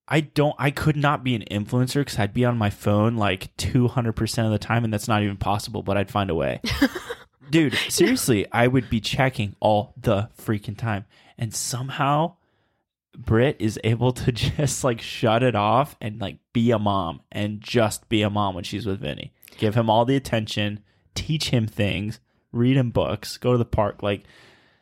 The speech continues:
Speaker 2: Thank you.
Speaker 1: Yeah.
Speaker 2: That's really nice to hear.
Speaker 1: Yeah. No, it's very impressive. I'm very, very happy that I married you.
Speaker 2: I'm happy I married you. But I feel like that,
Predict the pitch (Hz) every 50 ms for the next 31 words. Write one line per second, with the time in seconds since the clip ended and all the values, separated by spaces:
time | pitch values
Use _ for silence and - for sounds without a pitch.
0 | _ _ _ _ _ _ _ _ _ _ - 294 330 339 302 240 214 190 190 196
1 | 208 214 190 175 92 95 - - 320 339 339 - 262 262 269 262 262 254 240 240
2 | 220 185 165 196 - - - 220 196 214 196 175 - - - - - - - -
3 | _ _ _ - 104 104 101 95 95 95 107 - - 127 123 117 113 113 110 107
4 | 107 104 104 101 98 87 - - _ _ _ - - 101 95 95 - 92 92 98
5 | - - 87 - - - _ - 101 101 101 104 - - - - 120 113 110 107
6 | 104 101 98 98 101 101 101 95 92 92 92 104 120 - _ _ _ _ _ _
7 | _ _ _ _ _ _ _ _ _ _ _ _ _ _ - - 139 131 - 147
8 | 131 135 127 120 117 117 120 120 120 127 123 113 107 104 107 104 104 - - 277
9 | 277 269 294 294 285 - 294 294 285 285 285 277 285 294 294 269 269 269 302 320
10 | 294 240 - 226 208 - 302 320 320 320 320 - 339 339 370 381 349 - - -
11 | 302 302 311 302 - -